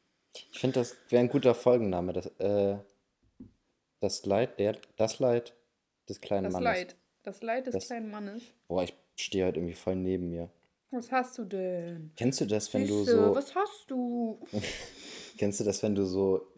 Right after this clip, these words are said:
Speaker 1: den, nicht den richtigen Artikel findest zu einem Wort, wo
Speaker 2: Hm,
Speaker 1: du sonst
Speaker 2: ja, ja,
Speaker 1: jedes
Speaker 2: ja.
Speaker 1: Mal immer weißt, wie der richtige Artikel ist?
Speaker 2: Ey, Elias, das hab ich heute gehabt, ne? Ich muss nämlich noch eine Studienleistung fertig machen.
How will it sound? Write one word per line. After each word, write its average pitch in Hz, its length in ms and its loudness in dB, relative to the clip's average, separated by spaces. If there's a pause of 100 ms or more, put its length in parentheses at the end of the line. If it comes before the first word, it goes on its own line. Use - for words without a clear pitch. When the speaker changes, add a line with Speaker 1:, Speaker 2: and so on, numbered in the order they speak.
(800)
Speaker 1:
den, 98 400 -2
nicht 104 200 -6
den 107 80 0
richtigen 104 340 -4
Artikel 120 400 -2
findest 87 340 -4
zu 92 100 -6
einem 87 140 -4
Wort, 104 260 4
wo - 20 0
Speaker 2:
Hm, 101 60 2
Speaker 1:
du 92 80 0
sonst 95 240 0
Speaker 2:
ja, 90 100 -2
ja, 101 40 4
Speaker 1:
jedes 110 260 4
Speaker 2:
ja. - 60 -6
Speaker 1:
Mal 104 220 6
immer 110 300 2
weißt, 104 320 4
wie 101 80 0
der 95 120 4
richtige 95 260 0
Artikel 92 380 -4
ist? 92 240 -4 (160)
Speaker 2:
Ey, 220 420 -6
Elias, 240 460 -2
das - 200 -6
hab 240 180 -4
ich - 220 -8
heute 285 460 -4
gehabt, 208 400 -8
ne? 226 140 -6
Ich 240 120 -8
muss 254 160 -6
nämlich 233 180 -4
noch 214 120 -6
eine 220 100 -6
Studienleistung 208 720 -6
fertig 202 340 -10
machen. 233 420 -10